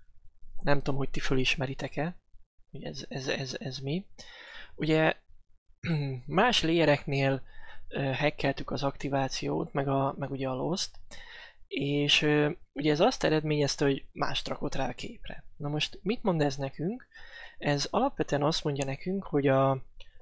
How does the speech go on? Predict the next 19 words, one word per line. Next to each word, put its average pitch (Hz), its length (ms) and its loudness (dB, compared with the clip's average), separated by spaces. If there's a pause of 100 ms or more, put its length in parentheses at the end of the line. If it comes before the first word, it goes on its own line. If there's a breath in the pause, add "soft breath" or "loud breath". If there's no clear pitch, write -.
egy, - 300 -8
egy, 135 280 -4
ö, 139 240 4
ilyen 139 280 -2
deep, 180 240 -2 (220)
tehát - 180 0
ilyen 143 120 0
mély 175 200 2
neurális 151 540 0
hálózatnak 139 680 -2
a, 135 320 -2 (260 soft breath)
az 135 140 -2
egyes 147 360 0
rétegei 165 680 -2 (360 loud breath)
más 180 280 2
és 135 160 -2
más 139 300 0
dolgot 135 380 0
fognak, 135 600 2